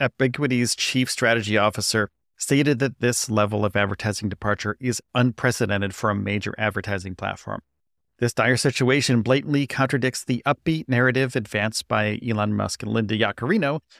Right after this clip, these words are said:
who've been claiming a return to normalcy. Now, it's not just the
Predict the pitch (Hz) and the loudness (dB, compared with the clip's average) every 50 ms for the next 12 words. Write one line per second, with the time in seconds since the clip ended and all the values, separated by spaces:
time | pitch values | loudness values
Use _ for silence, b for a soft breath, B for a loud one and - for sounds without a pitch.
0 | b b 202 170 196 202 208 - - - 185 180 185 180 185 185 180 175 - 143 | b b 2 2 4 2 2 0 -2 0 2 2 2 2 2 0 0 -2 0 -2
1 | 127 131 143 143 - - - 113 110 107 104 - - 110 104 117 143 143 113 - | 0 0 0 -2 -4 -2 0 2 2 2 2 0 0 0 2 4 4 4 2 2
2 | - - - - - - _ _ _ _ _ _ _ _ _ _ _ _ _ _ | -2 -4 -6 -8 -8 -12 _ _ _ _ _ _ _ _ _ _ _ _ _ _
3 | _ _ _ - 131 117 104 - - 254 254 - 311 294 - - - 220 | _ _ _ -2 0 0 0 2 2 2 2 2 2 0 0 2 0 0